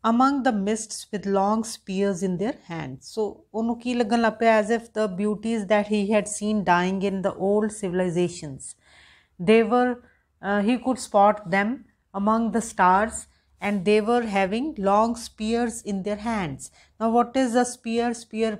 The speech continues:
ਭੱਲ ਨੂੰ ਕਹਿੰਦੇ ਆ, ਜਿਹੜਾ ਕਿ ਇੱਕ ਵੈਪਨ ਹੈਗਾ। It's, uh, uh, it has a pole and it has a very, uh, sharp pointed, uh,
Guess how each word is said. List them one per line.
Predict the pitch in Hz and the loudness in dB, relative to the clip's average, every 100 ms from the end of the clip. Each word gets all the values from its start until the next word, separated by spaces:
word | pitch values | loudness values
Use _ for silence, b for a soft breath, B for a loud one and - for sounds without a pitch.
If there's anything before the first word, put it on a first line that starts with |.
| - | 0
ਭੱਲ | 233 202 190 | 0 2 -2
ਨੂੰ | 196 | -4
ਕਹਿੰਦੇ | 196 196 180 185 | -6 -6 -4 -4
ਆ, | 180 | -4
ਜਿਹੜਾ | 175 175 180 | -4 -4 -6
ਕਿ | 180 196 | -6 -8
ਇੱਕ | 165 | -6
ਵੈਪਨ | 160 170 175 202 | -2 -2 -2 -4
ਹੈਗਾ। | 208 185 190 190 _ _ _ b b _ 185 | -2 -4 -6 -8 _ _ _ b b _ -14
It's, | 185 - | -12 -4
uh, | 196 196 196 - _ _ 185 | -2 2 0 -2 _ _ -2
uh, | 185 165 | 0 0
it | 202 | 0
has | 202 190 | 0 0
a | 202 - | 0 -2
pole | 208 214 226 220 208 | 2 2 2 0 0
and | 208 202 - | -2 -6 -10
it | 220 214 | -12 -4
has | 214 202 202 - - | -2 0 -2 -8 -10
a | 185 | -6
very, | 202 208 220 220 214 208 b b b b b b b _ | -4 -2 -4 -4 -4 -8 b b b b b b b _
uh, | 185 180 180 175 - _ _ _ _ _ _ | -6 -2 0 -2 -6 _ _ _ _ _ _
sharp | - - 202 214 220 - _ _ _ _ _ _ 202 | -8 2 4 4 2 -2 _ _ _ _ _ _ -2
pointed, | 196 196 190 226 220 220 - _ - | 0 -2 -2 0 0 -2 -18 _ -8
uh, | 180 180 | -4 -4